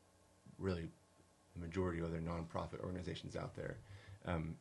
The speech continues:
a-, and as far as, you know, the, the, the day-to-day functioning of it goes, um, uh, and they receive grants, but they don't really seek out grants, uh, you know, like, big grants,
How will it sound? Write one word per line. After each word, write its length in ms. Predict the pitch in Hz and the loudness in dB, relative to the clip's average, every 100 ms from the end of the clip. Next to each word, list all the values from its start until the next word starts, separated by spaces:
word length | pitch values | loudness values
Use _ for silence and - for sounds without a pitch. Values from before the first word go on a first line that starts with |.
| - | -2
a-, 100 | 92 - | -2 2
and 100 | 87 | 0
as 120 | 82 | 4
far 240 | 95 85 | 6 6
as, 280 | 85 78 - - | 4 -2 -6 -8
you 80 | - | -8
know, 120 | - 98 - - - - - - - - - - - - - - - | -6 -10 -14 -20 -20 -20 -20 -20 -20 -20 -20 -20 -20 -18 -18 -14 -6
the, 260 | 92 - 85 | -4 -2 -4
the, 360 | 78 - 90 | -6 -8 -6
the 60 | 82 | 0
day-to-day 480 | 90 90 82 85 85 | 4 4 4 0 0
functioning 480 | - 85 - - 95 | -2 -2 -4 -4 -2
of 80 | |
it 120 | 90 - | -2 -2
goes, 280 | 87 95 - - - - - - | -2 -2 -6 -14 -20 -20 -20 -2
um, 280 | 92 85 78 80 - - - - - - - - - - - - - | 2 2 0 -6 -12 -18 -20 -20 -20 -20 -20 -20 -20 -20 -20 -14 -8
uh, 40 | - - - - - - - - | -6 -6 -8 -12 -16 -20 -12 -2
and 180 | 92 90 | 2 4
they 80 | |
receive 440 | 92 95 - 98 82 | 6 6 6 2 4
grants, 360 | 92 90 92 | 4 6 6
but 160 | - 92 | 4 0
they 120 | 98 | 4
don't 140 | 92 - | 4 4
really 260 | 92 90 | 4 4
seek 420 | 82 - 92 87 | 2 0 0 2
out 280 | 82 85 92 - - - - - - | 2 4 2 0 -18 -20 -20 -18 -8
grants, 480 | 101 101 104 104 - - - 101 | 2 4 4 0 -10 -14 -4 0
uh, 200 | 95 92 | 4 4
you 80 | 95 | 4
know, 100 | 95 | 4
like, 180 | 90 85 | 4 2
big 160 | 92 92 | 0 2
grants, 380 | 98 98 95 | 4 4 2